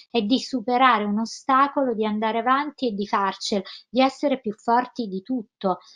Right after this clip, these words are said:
Come mi permetto di dire, stiamo dimostrando tutti noi oggi, tutti noi ventinove in questo momento,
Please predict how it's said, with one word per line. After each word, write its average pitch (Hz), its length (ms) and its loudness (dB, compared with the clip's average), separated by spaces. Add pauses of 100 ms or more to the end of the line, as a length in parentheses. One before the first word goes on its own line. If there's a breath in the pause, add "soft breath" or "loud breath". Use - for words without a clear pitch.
(140)
Come 330 460 2
mi 226 220 -2
permetto 226 480 -2
di 220 100 2
dire, 262 480 0
stiamo 220 400 0
dimostrando 220 720 0
tutti 214 340 -6
noi 233 260 0
oggi, 220 360 0
tutti 208 300 -6
noi 262 160 0
ventinove 226 580 0
in 214 100 -2
questo 208 320 -8
momento, 202 680 -2